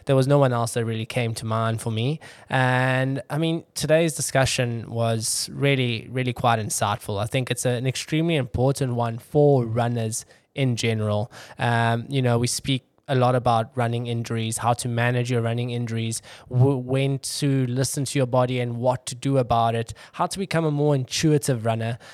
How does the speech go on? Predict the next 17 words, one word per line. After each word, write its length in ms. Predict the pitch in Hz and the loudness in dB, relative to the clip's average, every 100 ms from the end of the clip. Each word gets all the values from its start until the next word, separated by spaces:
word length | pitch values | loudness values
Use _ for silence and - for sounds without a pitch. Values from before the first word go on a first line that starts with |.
| - | -10
Uh, 300 | 127 127 123 127 | -2 0 0 0
we 180 | 143 | -2
bring 320 | 135 139 139 139 | -2 0 2 2
up 240 | 131 - | -2 -4
certain 380 | - 143 - 139 | 0 0 2 -2
examples 800 | 120 - 120 123 123 127 127 - | -2 0 2 2 0 -2 -2 -2
of 360 | 117 113 113 - | 0 2 0 -2
different 340 | 127 - 127 - | -4 -2 -6 -2
injuries 560 | 165 165 147 151 143 | 0 2 2 2 2
such 240 | - 117 - | 2 0 0
as 140 | 113 | -6
R 180 | 95 104 | -4 -6
T 180 | - 113 | -6 -8
B, 480 | 123 151 147 147 131 - - | 0 2 4 2 0 -10 -10
your 160 | 98 | -6
shin 300 | 131 - 147 127 | -2 2 2 0
splints, 560 | - 131 127 - - | 2 2 2 0 -6